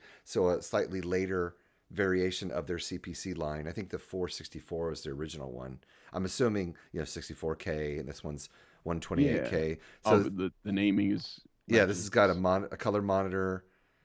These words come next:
Speaker 1: Tres Discos, so three diskettes, uh, Espan-, Española version. So
Speaker 2: Oh, I see. It has the N with the little wavy line above it.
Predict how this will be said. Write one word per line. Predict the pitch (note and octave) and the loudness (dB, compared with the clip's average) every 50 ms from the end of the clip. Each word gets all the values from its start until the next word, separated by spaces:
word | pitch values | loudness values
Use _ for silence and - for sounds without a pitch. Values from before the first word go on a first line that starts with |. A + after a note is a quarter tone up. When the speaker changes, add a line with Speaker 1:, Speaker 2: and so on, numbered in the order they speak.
| _ _ _ - - | _ _ _ -10 -4
Speaker 1:
Tres | - - B2+ B2 A#2+ B2 - - | 2 4 4 4 4 2 -6 -8
Discos, | G2 G#2+ A#2+ A#2+ - - - C#3+ F#3 A3+ - - - - - _ _ _ _ _ _ _ _ _ _ _ _ _ _ _ | -4 -4 -4 -4 -2 0 2 2 2 2 -2 -8 -12 -14 -18 _ _ _ _ _ _ _ _ _ _ _ _ _ _ _
so | - - D#2+ D#2+ D#2+ | -6 -4 -4 -4 -4
three | - - F#2+ F#2 F#2 F2+ | -6 -6 -4 -4 -4 -4
diskettes, | D2 E2+ E2+ - - - F#2+ F#2+ G2 - - - - - - - _ _ _ _ _ _ - | -4 -6 -6 -6 -2 0 0 0 0 0 -4 -10 -14 -14 -16 -18 _ _ _ _ _ _ -4
uh, | F#2 F#2 F2+ F2 F2 F2 - - | 0 2 2 2 2 0 -2 -8
Espan-, | F2+ - - - - F#2+ G2 G2 G2 G2 F#2+ - - - - - | -8 -10 -6 -2 -2 -2 0 0 -2 -6 -8 -10 -14 -20 -20 -16
Española | G2 F#2+ - - A2 F#2+ F#2 F#2 F#2+ F#2+ G2+ G2+ G2+ G#2 G2+ G2+ G2+ G2+ - | -16 -12 -6 -2 0 0 0 0 0 0 2 2 2 4 2 2 0 -2 -2
version. | F#2+ G#2 G#2+ G#2 A#2+ B2+ C3+ D3 C3+ | 0 0 0 -2 -4 -6 -6 -6 -8
So | - - - G2 F#2 F#2 F#2 - - - - - _ - | -6 -2 2 2 2 2 0 -4 -10 -20 -20 -14 _ -2
Speaker 2:
Oh, | G2+ | 0
I | F#2+ G2+ A2 | 0 0 0
see. | - - G#2 F2+ | 0 0 0 0
It | F2 G2 | 0 0
has | G2+ F2+ F2+ F2+ | 0 -2 -2 -2
the | - G2 - - - | -2 -4 -2 0 2
N | G#2+ G#2 G#2 G2 | 2 4 4 4
with | F#2+ F#2 F#2+ - | 4 2 0 -2
the | F#2+ | -4
little | F#2 F#2+ F#2+ F#2 E2+ | -2 -2 0 0 0
wavy | F2 F2 F2 F2+ F2 F2 E2+ E2+ | 0 0 0 0 0 2 0 2
line | F2 E2+ E2 E2 D2+ | 2 2 2 2 2
above | C#2 A1+ - D#2 D#2 C#2+ | 2 0 0 -2 -2 -2
it. | C#2 - - - - | -4 -6 -8 -10 -18